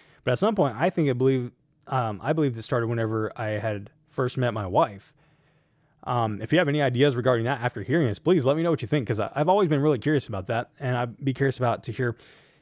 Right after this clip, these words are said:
uh, what you think. When were you regenerated? When were you converted? Uh, when were you effectually called? And stuff like that, because I honestly find that absolutely fascinating. So some of the questions I received from listeners on Instagram,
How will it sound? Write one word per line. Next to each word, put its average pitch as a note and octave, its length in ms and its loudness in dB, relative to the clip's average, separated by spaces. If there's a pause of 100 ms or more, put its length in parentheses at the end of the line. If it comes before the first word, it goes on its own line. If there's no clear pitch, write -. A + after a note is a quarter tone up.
uh, A2 460 0
what B2 180 -4
you C#3 160 2
think. F#2+ 260 -4
When D3+ 200 2
were D3 80 2
you B2+ 140 2
regenerated? A#2 540 0
When A#2 140 -2
were A#2+ 80 0
you G#2 100 -4
converted? A#2 580 -2
Uh, F#2+ 200 -8 (180)
when A#2 180 -2
were G2+ 100 -2
you G2 100 -2
effectually G2 420 -4
called? A#2+ 320 0
And - 100 -8
stuff A2 180 -2
like G#2 120 -2
that, A2+ 260 -2 (540)
because B2+ 220 -2
I D#3 100 4
honestly C#3+ 300 0
find A#2 180 0
that G2 160 -4 (140)
absolutely B2+ 400 -2
fascinating. F#2 560 -8
So A#2 180 -6 (480)
some G#3 260 0
of A3+ 60 0
the F#3+ 60 2
questions D#3+ 320 2
I C3+ 80 4
received C3 340 2
from C3 140 2
listeners A#2+ 320 0
on G#2 280 -2
Instagram, B2 680 -2